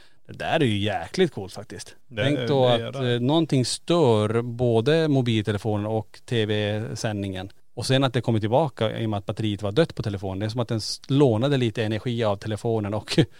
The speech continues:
Speaker 1: <laughs> antennen till att sen när den försvann ge tillbaka det.
Speaker 2: Du hör ju här, det är så jävla nära vårt område så det är helt otroligt.
Speaker 1: Ja.
Speaker 2: Batteridränage, eh, störningar på instrument. Ja.
Speaker 1: Coolt.
Speaker 2: Ja, det, det är ju det.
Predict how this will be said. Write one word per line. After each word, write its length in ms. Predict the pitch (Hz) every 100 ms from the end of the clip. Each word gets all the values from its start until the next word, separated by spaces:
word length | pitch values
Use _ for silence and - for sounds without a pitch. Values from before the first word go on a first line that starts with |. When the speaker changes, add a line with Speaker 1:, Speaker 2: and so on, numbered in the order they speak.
| -
Speaker 1:
<laughs> 300 | - - -
antennen 560 | 123 113 113 107 104
till 180 | 95 120
att 120 | 107
sen 220 | - 117 110
när 80 |
den 180 | 104 101
försvann 520 | 113 - 101 98 95 98 -
ge 160 | - 123
tillbaka 380 | 104 117 143 107
det. 80 | - - 127
Speaker 2:
Du 240 | 123 117 107
hör 220 | - 123
ju 100 | 139
här, 180 | 117 107 - -
det 200 | 120 117
är 80 |
så 160 | 113 127
jävla 500 | 120 123 117 123 127
nära 420 | 117 120 117 120
vårt 280 | 117 117 117
område 420 | 113 113 117 110
så 100 | 110
det 60 | 107
är 40 |
helt 180 | 107 113
otroligt. 540 | 113 117 117 110 - - -
Speaker 1:
Ja. 300 | 110 95 104 120
Speaker 2:
Batteridränage, 1200 | 110 110 117 113 113 107 107 107 110 110 - -
eh, 360 | 120 107 107 110 -
störningar 560 | - - 117 113 110 110
på 120 | 113
instrument. 960 | 110 - 107 107 107 107 104 - - - -
Ja. 260 | 104 107 160
Speaker 1:
Coolt. 440 | - 185 90 - -
Speaker 2:
Ja, 300 | 135 131 151 - - -
det, 400 | 120 120 127 147
det 220 | 123 135
är 80 | 160
ju 120 | 151
det. 240 | 120 110